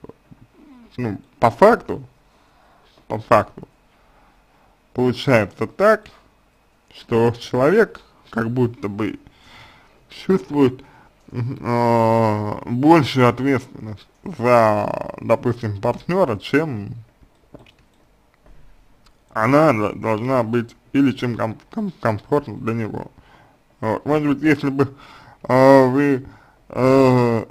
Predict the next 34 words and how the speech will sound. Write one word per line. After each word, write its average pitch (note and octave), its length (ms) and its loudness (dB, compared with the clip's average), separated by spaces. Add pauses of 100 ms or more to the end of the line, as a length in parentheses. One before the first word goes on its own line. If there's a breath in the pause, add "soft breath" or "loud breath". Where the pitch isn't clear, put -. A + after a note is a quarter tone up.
могли C#3+ 380 4
бы A#2 180 0
себя A#2+ 340 2
занять, C#3+ 580 0 (160)
да, C3 240 -2
может G#2+ 340 -8
быть, G2+ 220 -12
если A2 220 -6
бы G#2+ 140 -8
вы A#2 160 -6
могли A#2 340 -4
себя B2 280 -12
чем-то A2+ 340 -8
занять, C#3 220 -4
если A#2+ 280 0
бы A2 140 -2
вы A2 160 -4
себя A2+ 340 -6
занимали B2+ 600 -6 (280)
чем-то, G#2+ 460 -4 (380)
вот, A2 380 -4 (1080 soft breath)
то, A2 720 0
может B2+ 260 0
быть, A#2+ 140 -2
в - 80 -20
таком B2 460 0
случае A#2+ 500 0
мужчина A2+ 500 -2
бы, G#2 240 -2 (400 loud breath)
э, G#2+ 880 -2
проявлял B2 480 4
бы A2+ 160 0
к - 80 -10
вам, A#2 360 2